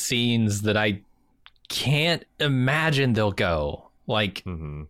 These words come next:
Speaker 1: talking to the corpse is one thing. It's ear falling off, her tucking it in the pocket,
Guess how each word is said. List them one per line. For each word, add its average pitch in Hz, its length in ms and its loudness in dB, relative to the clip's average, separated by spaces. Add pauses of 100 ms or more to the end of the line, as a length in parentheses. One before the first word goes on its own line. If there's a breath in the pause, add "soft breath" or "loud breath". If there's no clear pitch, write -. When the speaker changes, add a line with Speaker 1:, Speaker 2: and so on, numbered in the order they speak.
(160)
Speaker 1:
talking 151 400 0
to 139 80 0
the 117 80 -4
corpse 120 480 0
is 101 120 -2
one 107 260 2
thing. 107 240 0
It's 92 240 -4
ear 127 300 2
falling 120 480 0
off, 117 380 2
her 101 160 0
tucking 113 420 -4
it 98 40 0
in 98 120 0
the 87 80 0
pocket, 139 680 0